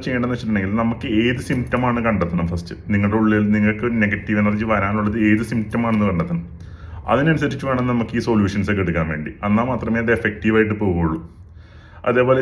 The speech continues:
ചിലർ ചോദിക്കുന്നുണ്ടായിരുന്നു, ഈ പ്രാർത്ഥിച്ച് കഴിഞ്ഞിട്ടുണ്ടെങ്കിൽ, ചില വലിയ വലിയ അമ്പലങ്ങളിൽ പോയി കഴിഞ്ഞിട്ടുണ്ടെങ്കിൽ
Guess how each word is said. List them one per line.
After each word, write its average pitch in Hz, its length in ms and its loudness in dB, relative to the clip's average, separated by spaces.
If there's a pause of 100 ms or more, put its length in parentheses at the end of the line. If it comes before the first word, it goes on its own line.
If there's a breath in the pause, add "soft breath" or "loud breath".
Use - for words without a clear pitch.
ചിലർ 127 220 4 (140)
ചോദിക്കുന്നുണ്ടായിരുന്നു, 104 760 2 (200)
ഈ 110 40 0 (120)
പ്രാർത്ഥിച്ച് 107 520 0
കഴിഞ്ഞിട്ടുണ്ടെങ്കിൽ, 104 600 0
ചില 104 120 2 (200)
വലിയ 101 260 2
വലിയ 107 160 4
അമ്പലങ്ങളിൽ 95 440 0 (100)
പോയി 98 160 -2
കഴിഞ്ഞിട്ടുണ്ടെങ്കിൽ 90 560 -2